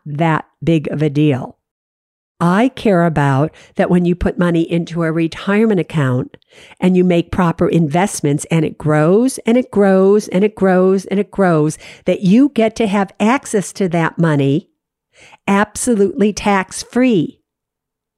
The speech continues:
There's a big difference between what? Investing, getting a tax write-off,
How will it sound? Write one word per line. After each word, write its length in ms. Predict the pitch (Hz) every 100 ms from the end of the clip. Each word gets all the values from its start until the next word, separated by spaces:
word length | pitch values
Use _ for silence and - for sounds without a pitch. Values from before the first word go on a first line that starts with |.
| _ _ -
There's 240 | - 220 214
a 80 | 202
big 360 | 269 294 233 _ _
difference 680 | 269 294 208 151 - - - _ _
between 640 | 190 180 - 185 160 156
what? 460 | 147 156 202 - - - _ _
Investing, 960 | 185 175 139 165 185 - 247 240 269 269 _
getting 300 | - 190 190
a 80 | 180
tax 480 | 175 - 233 262 -
write-off, 520 | 185 160 143 139 165